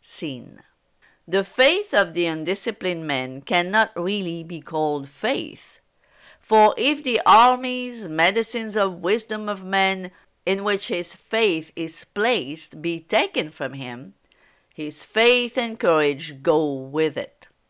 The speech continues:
But from the disciplined one, the whole world could be taken, and yet he would remain faithful in the knowledge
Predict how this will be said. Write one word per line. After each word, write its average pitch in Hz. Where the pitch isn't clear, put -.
But 214
from 226
the 208
disciplined 208
one, 139
the 151
whole 247
world 233
could 180
be 190
taken, 175
and 156
yet 185
he 254
would 262
remain 202
faithful 226
in 202
the 214
knowledge 185